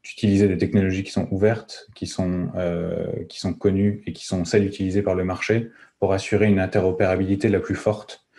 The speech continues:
Donc, porter des projets, euh, nationaux, internationaux autour de la blockchain, d'infrastructure, c'est extrêmement intéressant et important. Euh, mais il faut s'assurer que ces projets d'infrastructure qu'on porte,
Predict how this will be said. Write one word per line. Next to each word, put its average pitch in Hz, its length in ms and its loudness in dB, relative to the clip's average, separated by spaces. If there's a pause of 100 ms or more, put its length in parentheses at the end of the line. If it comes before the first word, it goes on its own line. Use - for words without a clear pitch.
(300)
Donc, - 200 -4
porter 127 320 2
des 110 140 4
projets, 107 560 4 (200)
euh, 92 340 0
nationaux, 107 580 4
internationaux 98 640 2
autour 98 180 -2
de 92 60 4
la 92 120 0
blockchain, 92 520 -2 (260)
d'infrastructure, 107 920 0 (360)
c'est - 280 -2
extrêmement 98 480 2
intéressant 92 580 0
et 104 120 4
important. - 580 0 (560)
Euh, 92 280 2
mais 92 100 0
il 90 40 -4
faut - 140 -2
s'assurer 117 440 2
que 113 60 -2
ces 95 320 4
projets 101 320 4
d'infrastructure 95 580 -2
qu'on 87 120 -8
porte, 113 440 0